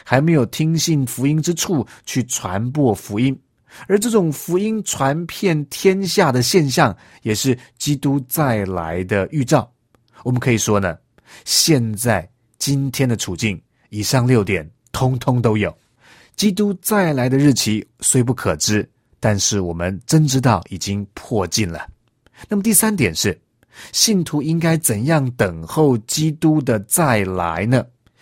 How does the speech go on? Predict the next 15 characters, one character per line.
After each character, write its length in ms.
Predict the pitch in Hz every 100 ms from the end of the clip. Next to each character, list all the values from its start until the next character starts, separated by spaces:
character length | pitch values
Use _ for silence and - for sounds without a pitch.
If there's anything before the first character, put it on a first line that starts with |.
| - -
当 140 | 113
然 80 | 117
也 100 | 104
分 220 | 92 113
成 160 | 107 98
三 220 | - 120
个 80 | 110
重 200 | 135 107
点。 160 | 95 - _ _ _ _ -
第 100 | -
一 60 | 233
个 80 | 190
重 160 | 196
点 180 | 131 92
是， 260 | 90 104